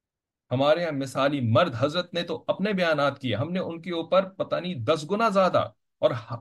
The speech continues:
और ये भी नहीं कि लोगों को overload कर दिया, हफ्ते में सिर्फ एक class होती थी पैंतालीस मिनट की, और फिर एक हफ्ते का gap आता था,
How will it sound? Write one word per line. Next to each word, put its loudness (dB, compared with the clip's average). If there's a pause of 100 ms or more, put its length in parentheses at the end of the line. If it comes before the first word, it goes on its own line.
और 4
ये 4
भी -2
नहीं -4
कि -2
लोगों 0
को -4
overload 2
कर -2
दिया, 0
हफ्ते -6
में -4
सिर्फ -2
एक -4
class 0
होती -6
थी -16 (640)
पैंतालीस 4
मिनट -4
की, -20 (1700)
और 6
फिर -2
एक 2 (120)
हफ्ते 0
का 2
gap 4
आता 2
था, -8